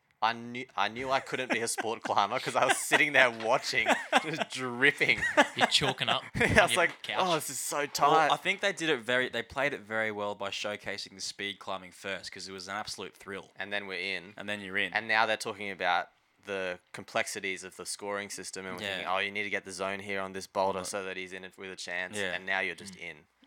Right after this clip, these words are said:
Speaker 2: So, very good. Of which, we've got ten years for producer Frey
Speaker 1: <laughs>
Speaker 2: to train up to see him in Brisbane.
Speaker 1: I'm waiting.
Speaker 2: Yeah, I reckon you can. How old were you being, how old were you?
Speaker 3: I'll be, what, thirty-four?
Speaker 1: Well,
Speaker 2: Peak, peaking.
Speaker 1: Ma Wem is,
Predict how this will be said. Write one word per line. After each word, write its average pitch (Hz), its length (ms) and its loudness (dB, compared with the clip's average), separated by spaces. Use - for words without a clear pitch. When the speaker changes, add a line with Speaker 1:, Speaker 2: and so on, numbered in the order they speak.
Speaker 2:
So, 95 380 -4
very 113 240 0
good. 98 300 -6
Of 113 180 -4
which, 135 460 0
we've 107 140 -14
got 117 180 -4
ten 131 320 -6
years 110 640 -6
for - 100 -16
producer 101 460 -6
Frey 92 440 -2
Speaker 1:
<laughs> - 800 -14
Speaker 2:
to 117 80 -14
train 104 300 0
up 92 140 -2
to - 60 -8
see - 160 -2
him 95 80 -4
in 90 80 -10
Brisbane. 104 420 -10
Speaker 1:
I'm 113 120 -8
waiting. 143 440 6
Speaker 2:
Yeah, 113 220 -2
I 123 40 0
reckon 151 260 -2
you 104 60 -12
can. 101 140 -14
How 127 160 -2
old 139 120 0
were 127 80 -8
you 117 120 -8
being, 101 320 -12
how 113 100 -12
old 107 100 -10
were 110 40 -14
you? 143 140 -16
Speaker 3:
I'll 92 80 -14
be, 87 260 -16
what, - 160 -18
thirty-four? 92 460 -18
Speaker 1:
Well, 147 120 -6
Speaker 2:
Peak, 123 220 -4
peaking. - 400 -4
Speaker 1:
Ma 113 220 4
Wem 120 280 0
is, 104 180 -10